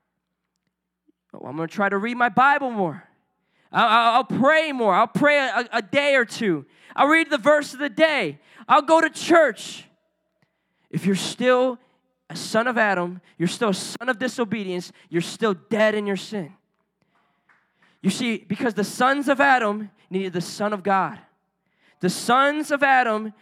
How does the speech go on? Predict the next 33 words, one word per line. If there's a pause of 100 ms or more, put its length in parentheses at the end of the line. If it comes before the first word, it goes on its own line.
(100)
needed
the
Son
of
God. (640)
Sin
was
a
pattern. (220)
Everyone
was
dead
in
their
sin. (1120)
So
the
Son
of
God
needed
to
come.
If
we
go
to
First
Corinthians (300)
fifteen,
verses
twenty-two (1040)
onward.